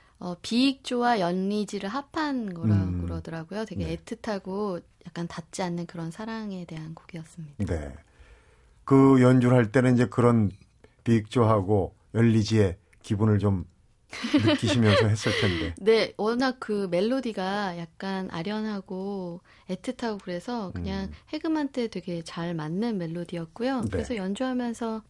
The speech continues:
Speaker 1: 그런 사랑에 대한 생각을 많이 하면서
Speaker 2: 음.
Speaker 1: 연주했던 것 같아요.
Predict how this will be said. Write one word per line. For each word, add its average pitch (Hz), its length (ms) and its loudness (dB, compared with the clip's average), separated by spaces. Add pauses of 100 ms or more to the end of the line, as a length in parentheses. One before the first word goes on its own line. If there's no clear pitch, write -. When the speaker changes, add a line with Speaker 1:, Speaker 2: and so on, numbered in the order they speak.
Speaker 1:
그런 180 460 -6
사랑에 277 1000 0
대한 185 240 -2
생각을 233 360 -2
많이 165 220 -2
하면서 190 600 -6
Speaker 2:
음. - 40 -2
Speaker 1:
연주했던 190 640 -4
것 180 80 -6
같아요. - 300 -14